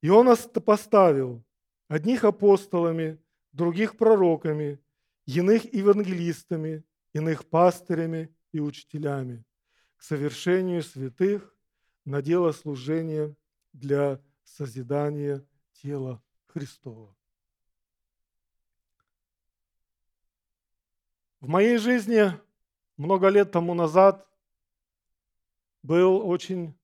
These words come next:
тяжелый период. Я был озлоблен на Бога. Мое сердце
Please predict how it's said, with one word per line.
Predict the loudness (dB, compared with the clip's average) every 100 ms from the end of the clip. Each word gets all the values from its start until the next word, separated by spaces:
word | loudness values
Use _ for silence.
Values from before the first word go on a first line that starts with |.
| _ _ _ _
тяжелый | -6 -2 -2 -4
период. | -8 -10 -12 -16 _ _ _ _ _ _ _ _ _ _ _ _ _ _ _ _ _ _
Я | -2 8
был | 10
озлоблен | 10 10 6 6 4 2
на | 2
Бога. | 4 0 0 -10 _ _ _ _ _ _ _ _ _ _ _ _ _ _ _ _ _ _
Мое | -4 -2 -2
сердце | 0 -2 -2 -4 -4